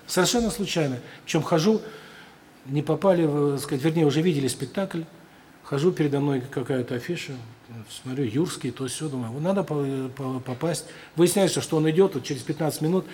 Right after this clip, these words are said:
на крыше этого Ленсовета. Прошли туда, сели. Прекрасный спектакль.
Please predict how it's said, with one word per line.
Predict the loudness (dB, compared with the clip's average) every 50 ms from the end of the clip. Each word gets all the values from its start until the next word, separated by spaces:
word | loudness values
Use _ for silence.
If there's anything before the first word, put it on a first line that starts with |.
| -18 -18 -20 -10 -2
на | 0 0 2
крыше | 4 4 4 4 4 2 0 -2
этого | -2 -2 -4 -6 -8 -8 -8 -10 -10 -14 -16 -18 -20 -20 -20 -20 -20 -20 -20 -20 -20 -20 -20 -8 -2
Ленсовета. | -2 0 0 0 -2 -4 -6 -6 -8 -12 -16 -20 -20 -20 -20 -20 -20 -20 -20 -20 -20 -20 -20 -20 -20 -12 -4
Прошли | -2 0 0 2 2 0
туда, | 0 0 0 2 2 2 2
сели. | 0 0 0 -2 -2 -2 -6 -10 -12
Прекрасный | -8 -8 -8 -6 -6 -6 -4 -4 -4 -4 -6 -6 -6
спектакль. | -6 -6 -8 -12 -12 -12 -12 -14 -14 -14 -18 -20